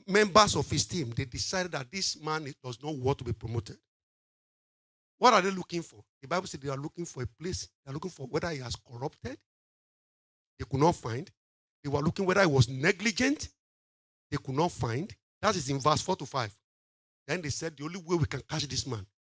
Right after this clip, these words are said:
is because of, through his God." Many of us are praying for opportunity to have our place of work as our missionary field. But when we want to do it, and when we go office in the morning,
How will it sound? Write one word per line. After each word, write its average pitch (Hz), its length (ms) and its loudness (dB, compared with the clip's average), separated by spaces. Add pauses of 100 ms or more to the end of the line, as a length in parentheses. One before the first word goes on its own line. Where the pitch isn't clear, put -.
(100)
is 107 100 -18
because 113 340 -10
of, 107 80 -14 (220)
through 147 120 -4
his 117 120 -4
God." 107 180 -6 (1700)
Many 226 220 4
of 185 160 4
us 180 160 4
are 156 140 0 (100)
praying 170 200 -6
for 147 100 -10
opportunity 147 380 -8
to 123 120 -8
have 147 180 2
our 127 240 -6 (220)
place 180 160 -2
of 135 100 0
work 139 180 0
as 120 120 -4
our 117 140 -4
missionary 131 420 -4
field. 101 240 -16 (1400)
But 117 100 -4
when 170 180 6
we 165 80 0
want 170 140 2
to 160 40 0
do 143 140 -4
it, 151 120 -4
and 143 140 4
when 190 80 2
we 170 160 -4
go 170 120 2
office 165 260 -2
in 127 80 -8
the 123 60 -4
morning, 127 360 0